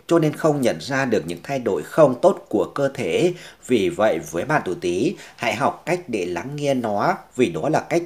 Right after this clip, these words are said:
tốt nhất để cho bạn tìm cách để cải thiện phù hợp và nhanh chóng nhất cho sức khỏe của mình bạn Tuổi Tý nhé. Lại thêm, trong vận trình tuần mới này với bạn Tuổi Tý đang gặp thương quan chiếu mệnh. Điều này làm cho bạn đang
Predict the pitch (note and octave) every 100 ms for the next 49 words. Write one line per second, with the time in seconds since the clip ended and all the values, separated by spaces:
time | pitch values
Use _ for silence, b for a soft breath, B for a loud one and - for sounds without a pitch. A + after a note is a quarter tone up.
0 | - G3 G3 F3 F#3+ - - G#2 F#2 -
1 | B2+ A#2 - G2 D#2 - D#3 C3 F#2+ -
2 | G2 C#2+ - A#2 - - - F#2+ G#2+ F#2
3 | - B B B A2 F2 E2 A#2 A2+ -
4 | A#2 C#3+ F#3 F#3+ - A#2 - - - -
5 | F#2+ D#2 - D#2 G2+ D2 C#2+ E2+ - F2+
6 | - E2+ F#2+ C#3 F3 F3 - _ _ _
7 | _ b b b b b b b C#3 C3
8 | B2 F3+ E3+ E3 D3+ C#3+ B - E3+ A2+
9 | A2 - A2 E2+ A2 G2 F#2+ F#2 C#3 E3
10 | A#2+ F#2 G#2 D#3 G2 F#2+ F#2+ G#2 E3 -
11 | - C#3+ B2+ E2 - - C#3 B2+ - C#3
12 | B2 - C3+ E3 E3 - - - A#2 F#2+
13 | E2+ E2 E2+ E2 - B2 A2+ - A2+ A#2+